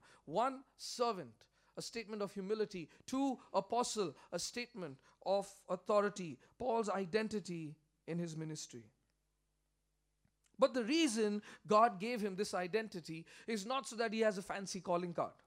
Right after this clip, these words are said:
not a fancy visiting card. See, in India, there's two, every conversation, if you don't know somebody, it begins like this. "What's your name?"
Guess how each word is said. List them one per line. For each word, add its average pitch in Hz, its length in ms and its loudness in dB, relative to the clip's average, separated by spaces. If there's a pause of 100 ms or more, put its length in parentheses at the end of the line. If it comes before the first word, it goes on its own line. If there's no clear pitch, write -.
(580)
not 208 140 2
a 190 60 0
fancy 185 360 -6
visiting 160 380 -8
card. 127 180 -6 (240)
See, 240 140 -4
in 220 80 -4
India, 214 340 2 (320)
there's 180 180 -2
two, 233 200 -4 (360)
every 196 280 -2
conversation, 196 500 0
if 160 80 -8
you 180 60 -4
don't 220 180 2
know 220 80 0
somebody, 190 380 -4
it 165 100 -12
begins 180 300 -8
like 160 160 -6
this. 131 120 -10
"What's 196 220 -8
your 233 80 -8
name?" 202 220 -8